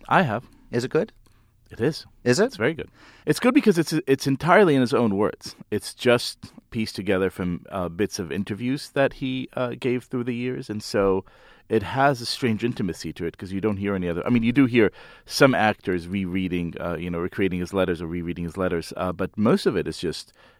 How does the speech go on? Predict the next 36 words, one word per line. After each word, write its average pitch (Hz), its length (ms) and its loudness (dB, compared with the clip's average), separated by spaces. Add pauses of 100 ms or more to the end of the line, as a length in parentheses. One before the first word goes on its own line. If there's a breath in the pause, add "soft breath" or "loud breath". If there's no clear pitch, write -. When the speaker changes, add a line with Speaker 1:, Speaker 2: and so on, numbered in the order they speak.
Speaker 1:
you 101 80 -8
know, 90 100 -2
the 85 120 -4
man 90 220 0
has 90 120 -6
been 87 160 -2
in, 82 240 -4
in, 82 340 -8
you 85 120 -8
know, 73 100 -8
politics 80 480 -6
for 76 240 -8 (140)
some 85 200 -8
decades, 85 460 -2
so 82 220 -4
most 95 340 -2
of 151 80 -6
it 135 80 -4
is 101 100 -8
just - 280 -6
his 82 180 -8
voice. - 340 -2
And 104 80 -6
he 104 120 0
was, 101 260 0 (400 soft breath)
you 104 60 -4
know, 101 60 2
if - 100 -2
you 107 80 -2
know 101 100 4
anything 110 360 0
about 78 260 -2
him, 82 160 -4
he 82 80 -6
was 85 220 -6
this, 80 280 -4